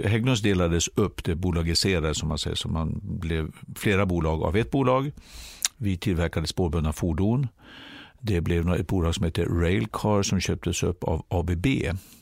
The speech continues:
Och, eh, då gick det något år sedan de hade gjort det, så bestämde de sig att de skulle lägga ner oss. Vi förstod i efterhand att det hade de tänkt hela tiden. Man skulle bara bli av med liksom en producent av,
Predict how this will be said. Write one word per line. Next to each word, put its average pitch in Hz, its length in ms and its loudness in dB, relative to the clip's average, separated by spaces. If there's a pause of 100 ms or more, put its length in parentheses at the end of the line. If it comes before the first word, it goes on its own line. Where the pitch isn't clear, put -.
(1000)
Och, - 480 0
eh, 95 480 4
då 123 600 2
gick 120 320 0
det 147 80 4
något 110 220 2
år 76 220 0
sedan - 160 0
de 87 100 4
hade 95 160 4
gjort 123 240 0
det, 85 140 2
så - 120 0
bestämde 82 420 2
de 82 160 2
sig 82 120 0
att 76 100 -4
de 90 120 -2
skulle 82 260 -2
lägga 87 260 2
ner 98 280 4
oss. - 200 -2
Vi 87 160 0
förstod 95 320 0
i 82 40 2
efterhand 85 420 0
att 80 120 -2
det 87 120 2
hade 80 200 0
de 80 100 0
tänkt 82 280 -2
hela 82 120 0
tiden. 78 380 0
Man 80 100 -2
skulle 80 240 -2
bara 78 240 0
bli 82 140 0
av 92 180 2
med 69 140 0
liksom 71 300 -2
en 73 280 0
producent 85 560 0
av, 71 140 -2